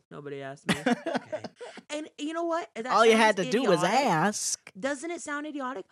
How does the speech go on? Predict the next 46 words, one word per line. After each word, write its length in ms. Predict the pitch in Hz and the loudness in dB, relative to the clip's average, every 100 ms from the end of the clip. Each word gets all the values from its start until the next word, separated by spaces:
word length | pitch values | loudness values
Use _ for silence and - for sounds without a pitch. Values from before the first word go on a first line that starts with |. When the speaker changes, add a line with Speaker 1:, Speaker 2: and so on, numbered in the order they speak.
| _ | _
Speaker 1:
But 220 | 202 226 - | -6 -6 -6
tell 260 | - 285 | -8 -6
me 260 | 277 269 277 | -8 -8 -8
that 180 | 247 - | -10 -12
you 180 | 208 240 | -12 -10
would 140 | 233 | -10
go 300 | 190 220 208 196 | -8 -8 -8 -10
volunteer-, 680 | 170 185 190 196 185 - 208 - - - | -8 -6 -6 -8 -12 -2 -2 0 -6 -6
<laughs> 340 | - 285 - | -6 -10 -12
voluntarily 840 | 202 233 254 233 - 220 226 214 214 | -6 -4 -2 -6 -10 -6 -2 -2 -4
to 160 | - 202 | -8 -8
the 100 | 185 | -8
cops 400 | - 175 160 220 | -6 -4 -2 -2
Speaker 2:
To 60 | |
turn 220 | - 196 185 | 2 4 4
Speaker 1:
with 60 | |
Speaker 2:
in 60 | 175 | 4
your 120 | 165 | 2
Speaker 1:
information. 240 | 170 156 156 | 2 2 4
Speaker 2:
psychopath 540 | 156 151 156 156 165 | 4 4 0 -2 -2
Speaker 1:
'Cause 100 | 381 | -2
you 160 | 165 359 | 2 2
know 80 | 427 | 2
Speaker 2:
sister? 60 | 427 | 0
Speaker 1:
the 120 | 427 | -2
fuck 300 | - 330 - | -4 -8 -4
I'm 160 | 208 202 | -6 -4
not. 300 | 202 - - - - | -4 -4 -6 -10 -10
<laughs> 480 | 339 - - 208 180 240 - | -8 -8 -4 -4 -4 -4 -6
Speaker 2:
<laughs> 0 | |
Speaker 1:
I 1120 | 247 240 170 277 233 - - 196 - - 269 427 | -6 -6 -6 -6 -8 -10 -12 -14 -14 -14 -4 -2
didn't 200 | 440 349 | -2 -4
see 200 | 294 247 | -6 -4
anything. 960 | 403 480 339 180 113 247 269 262 349 - 466 | -2 0 -2 -4 -10 -10 -10 -12 -14 -14 -14
<laughs> 180 | - 254 | -12 -8
Speaker 2:
She's 280 | - 254 220 | -6 -6 -4
making 320 | 196 180 165 | -2 -2 0
Speaker 1:
I've 100 | 214 | 0
Speaker 2:
people 180 | 220 180 | 2 2
Speaker 1:
never 200 | 202 165 | 2 2
seen 140 | 151 | 0
Speaker 2:
disappear 300 | 147 160 170 | -2 2 4
and 140 | 165 139 | 4 2
no 80 | 151 | 2
Speaker 1:
anything. 80 | |
Speaker 2:
one 100 | 165 | 2